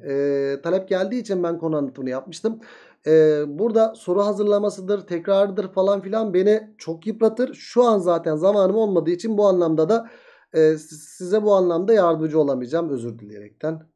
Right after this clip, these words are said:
bunu da size söyleyeyim. Ee, hocam yirmi üç tayfa için geometri kaynak öneri-, önerileri artı geometri için nasıl çalışmalı vesaire gibi bir şey demişsiniz. Aslında biraz önce yanıtladığım gibi bir şey. Bunun zamanı var.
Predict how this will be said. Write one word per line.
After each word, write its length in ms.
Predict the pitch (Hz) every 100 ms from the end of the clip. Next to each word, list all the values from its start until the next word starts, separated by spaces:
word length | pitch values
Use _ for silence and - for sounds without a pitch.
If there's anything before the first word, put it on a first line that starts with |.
| -
bunu 180 | 120 107
da 180 | 127 135
size 240 | _ 131
söyleyeyim. 380 | 127 147 117 107 _ _ _ _ _ _ _ -
Ee, 180 | 170 180
hocam 380 | 202 233 240 226
yirmi 260 | 214 240 254
üç 80 |
tayfa 280 | 233 220 202
için 220 | 190 196
geometri 400 | 196 220 220 214
kaynak 400 | 202 202 214 208
öneri-, 540 | - 170 175 165 160 165
önerileri 580 | 160 165 165 156 156 151
artı 360 | 156 180 185 196
geometri 520 | 202 214 220 214 175
için 300 | 175 220 208
nasıl 240 | 214 202
çalışmalı 800 | 180 151 143 147 185 220 220 220
vesaire 520 | 185 185 190 175 151 147
gibi 220 | 147 135
bir 60 |
şey 240 | - 202 214
demişsiniz. 500 | 214 208 214 220 - - - -
Aslında 320 | 190 196 214
biraz 220 | 226 220
önce 160 | 208 196
yanıtladığım 400 | 208 208 190 196
gibi 160 | 185 180
bir 60 |
şey. 280 | - 254 277 _ _ 175
Bunun 180 | 226
zamanı 480 | 214 208 196 190 196
var. 180 | 262